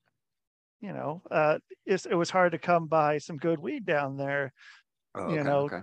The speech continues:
Speaker 1: twenty, twenty years ago-ish. Um, and so it's like, "Oh, we'll bring some down." And so we do that. Um, and we, <laughs>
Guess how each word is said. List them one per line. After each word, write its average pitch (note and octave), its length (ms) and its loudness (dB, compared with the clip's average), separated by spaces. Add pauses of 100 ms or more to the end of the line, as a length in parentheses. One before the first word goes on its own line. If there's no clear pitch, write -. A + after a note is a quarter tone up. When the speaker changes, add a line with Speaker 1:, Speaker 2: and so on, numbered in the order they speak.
(100)
Speaker 1:
twenty, F3+ 340 4
twenty F3+ 420 0
years E3 320 2
ago-ish. D3 840 2
Um, C#3 480 0 (480)
and C#3 100 -6
so F3 100 2
it's C#3+ 100 2
like, E3+ 100 -4
"Oh, D3 140 4
we'll F#3+ 120 8
bring F3 240 6
some E3+ 240 2
down." D#3 400 2
And C#3 300 -8 (600)
so F3+ 640 6 (640)
we F4+ 120 0
do D#4+ 280 4
that. G3 480 6 (180)
Um, F3 640 4 (440)
and G#3 280 -8
we, F#3+ 480 -4 (520)
<laughs> - 80 -10